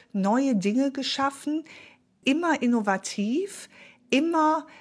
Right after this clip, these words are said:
bemüht, auch das Licht in einer Qualität für den Menschen hinzubekommen, um im Grunde in einem ganz philanthropischen Sinne den Menschen glücklich zu machen durch seine Lichtgestaltung.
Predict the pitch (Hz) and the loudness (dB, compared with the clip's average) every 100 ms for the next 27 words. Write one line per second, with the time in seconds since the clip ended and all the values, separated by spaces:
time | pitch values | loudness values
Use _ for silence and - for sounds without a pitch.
0 | - - 220 202 240 320 415 - - - | -20 -4 -2 2 4 6 4 2 -8 -2
1 | 240 247 - 214 - 214 311 - - 240 | -2 -2 -2 -2 0 0 0 0 -8 -6
2 | 233 226 220 220 - 208 190 - 262 247 | -2 0 0 -2 -2 -2 -2 -2 0 2
3 | 208 254 - 220 202 185 226 349 - 226 | 0 -2 -6 0 0 0 -2 -2 -6 -4
4 | 185 190 180 185 180 180 185 240 294 - | -2 -2 -4 -6 -8 -2 -2 -2 -6 -16
5 | - - - 277 302 240 226 208 233 320 | -20 -6 0 0 0 0 0 0 0 0
6 | 302 294 - - 226 220 208 233 302 - | -2 -4 -8 -10 -2 2 2 2 0 -2
7 | 247 214 208 - 320 359 240 - 214 190 | 0 0 -2 0 0 0 -4 -4 -4 -4
8 | 175 180 220 285 - 254 226 233 254 - | -2 -2 -2 -6 -8 -4 0 2 0 0
9 | 226 233 254 - 165 - - 160 160 - | 2 2 0 -4 -6 -4 -6 -2 -2 0
10 | 226 370 - - - 240 311 320 - - | -4 -4 -8 -20 -2 4 4 4 -6 0
11 | 214 226 185 180 - 160 - - 131 - | 0 2 0 -4 -8 -8 -6 -4 -4 -6
12 | - - - | -10 -12 -14